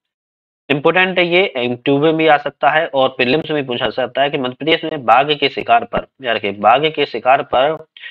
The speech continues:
पूर्ण प्रतिबंध किस वर्ष लगाया गया था? तो important है, उन्नीस सौ सत्तर में लगाया गया था। कब लगाया था?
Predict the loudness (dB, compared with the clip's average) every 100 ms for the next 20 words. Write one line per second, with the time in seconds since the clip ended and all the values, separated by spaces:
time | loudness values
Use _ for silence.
0 | -20 _ 4 4 4 0 -2 -2 -2 -4
1 | _ _ _ _ -2 0 0 0 0 0
2 | -2 0 0 -2 -6 -8 -10 -10 _ _
3 | -6 -6 -4 -2 -2 -2 -2 -4 -4 -6
4 | -4 -6 -4 -4 -4 -4 -2 -2 -4 -8
5 | -16 -20 -8 0 2 2 0 -4